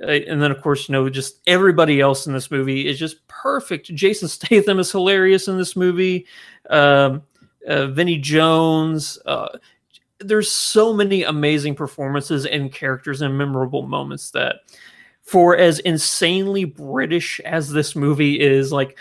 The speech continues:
unabashedly, unapologetically British this movie is, n-, it's still not as bad as Lock, Stock. You can still understand what's going on your first go around with Snatch.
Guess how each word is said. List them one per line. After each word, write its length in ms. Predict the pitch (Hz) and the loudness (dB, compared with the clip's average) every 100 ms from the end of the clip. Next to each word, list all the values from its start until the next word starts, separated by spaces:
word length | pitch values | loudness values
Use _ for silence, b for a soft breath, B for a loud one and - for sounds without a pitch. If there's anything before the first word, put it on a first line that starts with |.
| B B | B B
unabashedly, 960 | 147 156 131 143 139 - 156 139 143 147 | 0 0 0 0 0 0 -2 0 0 0
unapologetically 1080 | 156 147 147 135 135 135 139 139 143 139 135 | -2 -4 -2 0 0 0 -2 -2 -2 -4 -6
British 420 | - 139 151 143 - | -14 -10 -8 -6 -2
this 200 | 151 - | -4 -2
movie 380 | 147 143 139 139 | -2 0 0 -2
is, 160 | 139 B B B B 147 | -4 B B B B -10
n-, 140 | 151 _ - | -10 _ -2
it's 240 | 190 202 | 0 0
still 220 | - 262 | 0 2
not 180 | 247 226 | 4 4
as 120 | 180 | 4
bad 200 | 151 160 | 4 4
as 160 | 151 139 | 4 4
Lock, 260 | 135 131 | 2 0
Stock. 400 | - - - - _ _ | -6 -8 -8 -10 _ _
You 160 | 160 180 | -4 0
can 160 | 214 | 0
still 540 | - - 214 196 180 - | 0 2 4 4 2 -2
understand 580 | 175 156 147 - 147 139 | -2 0 -2 -2 -2 -2
what's 180 | 135 - | -2 -4
going 320 | 143 131 127 | -6 -6 -6
on 300 | 123 147 139 | -6 -6 -6
your 140 | 143 | -6
first 340 | 135 151 135 - | -4 -4 -6 -4
go 100 | 139 | -4
around 400 | 139 139 135 - | -4 -4 -6 -6
with 100 | 131 | -8
Snatch. 600 | - - 131 - - | -8 -6 -6 -8 -10